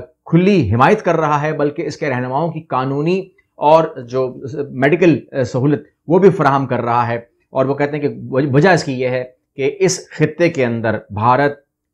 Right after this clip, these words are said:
ठेकेदार बनना चाहता है। उसने दुनिया की तवज्जो इस मसले की वजह से, भारत और पाकिस्तान को एंगेज करने की वजह से कश्मीर से हटाने में कामयाब हुआ है और उसके बाद वो कह रहा है कि जो पाकिस्तान है, उसकी जो स्टेबिलिटी है, उसको शिकार कर रहा है। ये तमाम की तमाम बातें जो हैं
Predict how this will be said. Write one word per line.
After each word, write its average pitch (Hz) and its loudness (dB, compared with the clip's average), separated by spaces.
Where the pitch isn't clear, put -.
ठेकेदार 143 2
बनना 160 0
चाहता 156 -2
है। 151 -4
उसने 165 -6
दुनिया 156 6
की 160 2
तवज्जो 131 0
इस 165 -6
मसले 135 -4
की 151 -2
वजह 131 2
से, 127 -4
भारत 127 0
और 135 -4
पाकिस्तान 139 -6
को 151 -4
एंगेज 151 0
करने 139 0
की 127 -4
वजह 123 2
से 123 -4
कश्मीर 160 2
से 190 0
हटाने 165 2
में 165 2
कामयाब 151 0
हुआ 147 6
है 143 0
और 143 2
उसके 160 -2
बाद 131 0
वो 127 -4
कह 127 -4
रहा 127 -2
है 127 -2
कि 127 -6
जो 127 0
पाकिस्तान 131 -2
है, 113 -4
उसकी 147 -2
जो 147 0
स्टेबिलिटी 143 2
है, 107 -2
उसको 156 -6
शिकार 143 -4
कर 120 -2
रहा 120 0
है। 127 -2
ये 147 2
तमाम 160 -2
की 165 -2
तमाम 151 -4
बातें 131 -2
जो 123 -6
हैं 120 -4